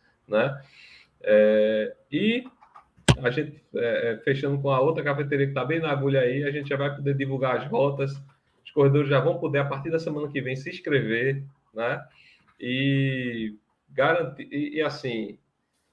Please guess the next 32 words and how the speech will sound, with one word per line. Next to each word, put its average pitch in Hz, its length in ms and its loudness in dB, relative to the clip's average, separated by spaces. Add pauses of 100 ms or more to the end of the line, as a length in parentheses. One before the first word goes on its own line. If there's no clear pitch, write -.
(120)
essa 139 280 2
prova, 151 280 0
como 170 140 -6
eu 165 60 -6
disse, - 400 -8 (560)
ela, 139 560 0 (200)
eu 120 180 -4
vou 143 160 -2
fazer 135 220 0
ela 131 140 2
no 185 200 -2
máximo 143 440 -4
pra 147 140 -4
trezentas 135 520 -4
pessoas. 104 600 -6
Vai 113 200 -2
ser 131 200 -4
uma 135 200 -2
experiência, 139 960 -4 (220)
né? 120 340 -4 (600)
É, 110 300 0
uma 123 60 0
experiência 151 580 2
não 190 120 -2
no 208 60 0
sentido 196 400 -4
de, 202 180 -2
de, 165 320 -2
de, 131 220 -8
de 123 160 -10
tá 135 460 2
testando, 113 720 0